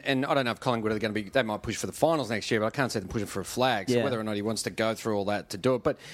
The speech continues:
Speaker 1: do you think they should bring Trav back for round twenty-three? Give him a f-, farewell.
Speaker 2: Oh, farewell.
Speaker 1: Was it a bit harsh to drop him?
Speaker 2: Uh, I suppose, but did they want to get a kid in there? Just kind of get one or two more games
Speaker 1: Yeah,
Speaker 2: with these
Speaker 1: but,
Speaker 2: people?
Speaker 1: I mean, they're running Jesse White around. He's not gonna do anything for you. Just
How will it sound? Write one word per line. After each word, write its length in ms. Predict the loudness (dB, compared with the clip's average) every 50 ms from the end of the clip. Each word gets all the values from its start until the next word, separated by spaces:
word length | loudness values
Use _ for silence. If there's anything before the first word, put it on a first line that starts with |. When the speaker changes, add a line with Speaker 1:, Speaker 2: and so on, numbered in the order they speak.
| -8 -2
Speaker 1:
do 80 | -2
you 60 | 0 2
think 380 | 2 2 0 -2 -8 -10 0 2
they 100 | 2 2
should 180 | 2 0 0
bring 200 | 2 2 2 2
Trav 360 | 0 0 2 2 2 2 0 0
back 260 | 0 0 0 -2 -6
for 200 | -6 -2 -2 -2
round 340 | 0 0 0 0 0 -2 -4
twenty-three? 560 | -2 -2 -2 -2 -2 -4 -4 -2 -2 0 0
Give 180 | 0 0 0 2
him 140 | 2 2 0
a 40 | -2
f-, 280 | -4 -4 -2 -4 -2 -4
farewell. 360 | -2 0 2 4 4 4 2
Speaker 2:
Oh, 60 | 2
farewell. 320 | 2 2 2 2 2 2 2
Speaker 1:
Was 80 | 0 0
it 60 | -2
a 20 |
bit 140 | -2 -2 2
harsh 280 | 4 4 4 4 2 0
to 80 | -4 -4
drop 300 | -2 0 -2 0 0 0
him? 160 | -2 -2 -6 -10 _ _ _ _ _ _ -20 -20 -20 -20 -20 -20 _ _ -20 -10 _ 4
Speaker 2:
Uh, 380 | 4 4 6 4 2 2 0 -2 _
I 40 | -2
suppose, 380 | -2 2 4 6 6 6 4 0
but 120 | -4 -4
did 100 | 0 2
they 100 | 4 4
want 140 | 4 2 0
to 40 | 2
get 140 | 2 2 0
a 40 |
kid 200 | 0 0 0 0
in 120 | 2 2 0
there? 200 | 0 0 0 -2 -6 -10 _ _ _ _ _ -4
Just 220 | -2 -2 0 0 0
kind 160 | 2 2 2
of 60 | 2
get 160 | 2 0 2
one 200 | 2 0 2 2
or 80 | 2 0
two 160 | 0 0 2
more 140 | 2 2 2
games 240 | 2 0 2 2 4
Speaker 1:
Yeah, 120 | 4 4
Speaker 2:
with 80 | 2 2
these 80 | 0 0
Speaker 1:
but, 100 | 0 0
Speaker 2:
people? 120 | 0 0 0
Speaker 1:
I 20 | 0
mean, 120 | 0 0
they're 100 | -2 -2
running 280 | 0 0 0 0 0 2
Jesse 320 | 0 0 0 0 -4 -6
White 320 | -4 -2 0 0 0 2
around. 240 | 2 0 0 0 0
He's 160 | -2 -2 -2
not 160 | -2 -4 -4 -8
gonna 160 | -10 -12 -10 -6
do 120 | -4 -2 0
anything 220 | 0 0 -2 -2
for 300 | -4 -2 0 0 0 2 0
you. 80 | 0
Just 80 | 0